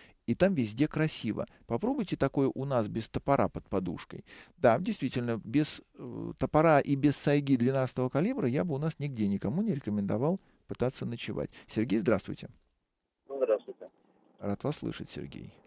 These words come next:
Speaker 2: Аналогично.
Speaker 1: Расскажите. Алло.
Speaker 2: Прошу, если можно, да.
Speaker 1: Запросто.
Speaker 2: Вы ещё о больших, о больших машинах, а вот что вы скажете про совсем маленьких представителей четырёхколёсной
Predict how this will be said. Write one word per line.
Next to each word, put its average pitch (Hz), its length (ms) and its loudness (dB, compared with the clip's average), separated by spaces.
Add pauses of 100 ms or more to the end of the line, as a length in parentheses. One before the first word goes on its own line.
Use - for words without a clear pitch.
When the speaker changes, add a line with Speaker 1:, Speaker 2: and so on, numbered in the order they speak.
(540)
Speaker 2:
Аналогично. 302 600 2 (1080)
Speaker 1:
Расскажите. 123 640 -4 (2250)
Алло. 104 160 0
Speaker 2:
Прошу, - 300 0
если 104 220 -4
можно, 110 400 -4 (120)
да. 107 240 2
Speaker 1:
Запросто. - 560 0 (260)
Speaker 2:
Вы 156 100 0
ещё 180 260 8
о 170 40 8
больших, 170 400 2
о 151 60 -2
больших 185 380 0
машинах, - 440 -4
а 220 120 2
вот - 160 0
что 233 160 0
вы 196 300 2 (120)
скажете 151 460 0
про 139 360 0
совсем 135 480 -2
маленьких 107 380 -4
представителей 107 760 -2 (240)
четырёхколёсной 107 840 4